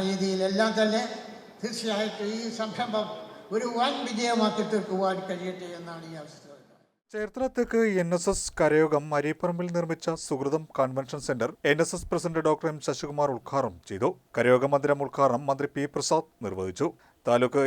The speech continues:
Speaker 2: എൻ എസ് എസ് യൂണിയൻ പ്രസിഡന്റ് പ്രൊഫസർ ഇലഞ്ഞിൽ രാധാകൃഷ്ണൻ സമ്മേളനത്തിൽ അധ്യക്ഷനായി. അരിപ്പറമ്പ് സ്കൂളിന് സമീപം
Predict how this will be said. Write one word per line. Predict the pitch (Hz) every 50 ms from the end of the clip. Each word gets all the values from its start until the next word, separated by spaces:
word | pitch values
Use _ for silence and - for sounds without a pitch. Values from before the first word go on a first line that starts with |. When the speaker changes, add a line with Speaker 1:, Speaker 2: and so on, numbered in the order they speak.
| 139
Speaker 2:
എൻ | 127 123 127
എസ് | 123 -
എസ് | 135 - 147
യൂണിയൻ | 143 139 143 143 135
പ്രസിഡന്റ് | - 135 127 - 139 131 127 139 135
പ്രൊഫസർ | 135 131 135 131 - 147 135 - 151
ഇലഞ്ഞിൽ | 131 135 139 139 156 151 139 143
രാധാകൃഷ്ണൻ | 139 135 143 135 131 120 120 131 127 -
സമ്മേളനത്തിൽ | - 147 131 131 131 123 110 101 127 147 175 180 - -
അധ്യക്ഷനായി. | 113 104 104 - - - 110 98 95 98 123 170 - - 113
അരിപ്പറമ്പ് | 113 123 127 - 131 123 127 143 131
സ്കൂളിന് | - - - 135 135 135 143 135
സമീപം | - 139 139 139 127 120